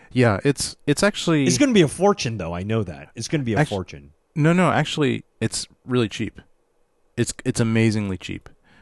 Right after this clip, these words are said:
Speaker 1: It's like four or five hundred dollars.
Speaker 2: Wh-, are you in the market for one of those? Are you gonna get
Speaker 1: Well,
Speaker 2: one of those?
Speaker 1: you know what's kinda cool about it is it's very,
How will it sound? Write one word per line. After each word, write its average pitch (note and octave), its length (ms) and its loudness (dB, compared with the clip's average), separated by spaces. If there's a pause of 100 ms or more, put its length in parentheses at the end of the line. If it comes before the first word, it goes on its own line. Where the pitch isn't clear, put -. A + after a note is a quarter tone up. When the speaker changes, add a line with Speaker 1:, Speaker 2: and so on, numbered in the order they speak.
Speaker 1:
It's - 180 -4
like A2 180 0 (120)
four - 960 -2
or G#2+ 120 -2
five G#2 220 -4
hundred F2+ 200 -6
dollars. - 380 -10 (200)
Speaker 2:
Wh-, C#3+ 460 -6 (600)
are F3 120 6
you G3 180 6
in F#3+ 80 4
the E3 80 4
market C#3 440 2
for G#2+ 160 -10
one G2 180 -8
of F2+ 100 -8
those? C#2+ 380 -16 (180)
Are G#2+ 80 -8
you B2 120 0
gonna B2+ 80 -2
get A#2 120 0
Speaker 1:
Well, D#3+ 240 6
Speaker 2:
one E3+ 80 -2
of D2 60 -16
those? - 160 -20 (460)
Speaker 1:
you C#3 120 2
know F3+ 140 4
what's D#3 240 0
kinda D3+ 300 0
cool C3+ 280 -2
about G2 260 2
it F#2+ 160 -2
is G2+ 160 -4
it's - 200 -10
very, C3 680 0